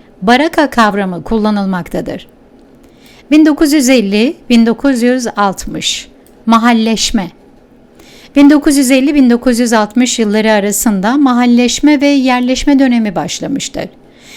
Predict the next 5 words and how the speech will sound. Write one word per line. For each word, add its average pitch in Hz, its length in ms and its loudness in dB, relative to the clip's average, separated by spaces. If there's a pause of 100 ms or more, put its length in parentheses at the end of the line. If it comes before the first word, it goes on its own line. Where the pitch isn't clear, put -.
(240)
Bu 302 120 4
dönemde 262 600 2
barakaların 269 680 2
bulunduğu 226 440 0
yerlere 214 680 0